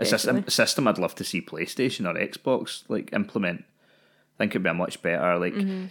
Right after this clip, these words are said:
Speaker 1: these two, like, PlayStation and Xbox, they're always, they're wanting to become all-encompassing platforms, so why not do something like that and
Speaker 2: Mm-hmm.
Speaker 1: build more of, like, a community atmosphere?
Speaker 2: Yeah.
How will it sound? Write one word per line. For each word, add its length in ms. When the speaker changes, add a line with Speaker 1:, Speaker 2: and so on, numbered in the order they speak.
Speaker 1:
these 380
two, 260
like, 280
PlayStation 460
and 100
Xbox, 380
they're 100
always, 240
they're 140
wanting 400
to 80
become 580
all-encompassing 800
platforms, 920
so 200
why 260
not 260
do 160
something 420
like 60
that 200
and 140
Speaker 2:
Mm-hmm. 80
Speaker 1:
build 340
more 160
of, 100
like, 160
a 60
community 680
atmosphere? 800
Speaker 2:
Yeah. 300